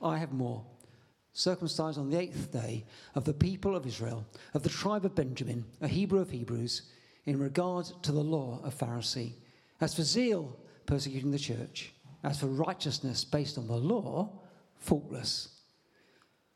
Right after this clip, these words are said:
But whatever were gains to me, I now consider loss for the sake of Christ." Amen. Lord Jesus, just come to your word. Father,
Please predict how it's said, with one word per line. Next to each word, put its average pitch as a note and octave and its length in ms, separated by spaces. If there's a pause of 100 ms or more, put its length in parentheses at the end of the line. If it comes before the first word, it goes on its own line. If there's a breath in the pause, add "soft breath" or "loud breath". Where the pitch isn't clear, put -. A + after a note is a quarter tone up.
(180)
But D#3 80
whatever D#3 480 (760)
were D3+ 100
gains A#2+ 680 (220)
to C#3 100
me, A#2 360 (480 soft breath)
I C3 100
now C3+ 160
consider C3+ 400
loss A#2 460 (420 loud breath)
for - 120
the A2 100
sake A#2+ 320
of C3 80
Christ." - 560 (1500 loud breath)
Amen. G#2+ 420
Lord B2 160
Jesus, A#2+ 580
just - 260
come B2 240
to - 160
your A#2+ 80
word. A#2 300
Father, C3+ 320